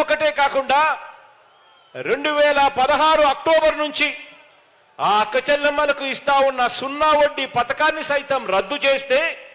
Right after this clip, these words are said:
ఎగ్గొడితే ఆ అక్క చెల్లెమ్మల జీవితాలన్నీ కూడా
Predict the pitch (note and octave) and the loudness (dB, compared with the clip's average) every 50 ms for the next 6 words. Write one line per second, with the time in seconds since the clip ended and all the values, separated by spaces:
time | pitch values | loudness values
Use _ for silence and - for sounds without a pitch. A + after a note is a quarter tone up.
0 | - - - - - _ _ _ _ _ _ _ _ _ _ _ _ _ _ _ | -20 -20 -20 -20 -20 _ _ _ _ _ _ _ _ _ _ _ _ _ _ _
1 | _ _ _ _ _ - B2 A#2+ B2 D#3 F#3 F#3 - - D4 D4 C#4+ C4+ - A3 | _ _ _ _ _ -18 -16 -8 -4 -2 -2 -2 -2 0 0 0 0 0 2 2
2 | A#3+ D4 D#4+ E4 D4+ - - - - - - - - _ _ _ _ _ _ _ | 2 2 2 0 -4 -6 -10 -18 -20 -20 -20 -20 -20 _ _ _ _ _ _ _
3 | _ _ _ _ _ _ - C#3+ F3 F#3+ G3 G3+ G3 - C4+ C4+ - D4 C#4+ D4 | _ _ _ _ _ _ -4 -2 0 2 0 0 -2 -2 -4 -2 0 0 2 2
4 | D4+ D4 D4+ C#4+ C4+ - A3+ C4 D4 D4+ D4 - D4 C#4+ C#4 C#4 C4+ C4 C4 C4 | 2 2 2 0 -2 -2 -4 -4 -6 -4 -4 -2 -2 0 0 -2 -2 -2 -4 -4
5 | - A3+ B3+ B3 A#3+ | -4 -4 -2 0 0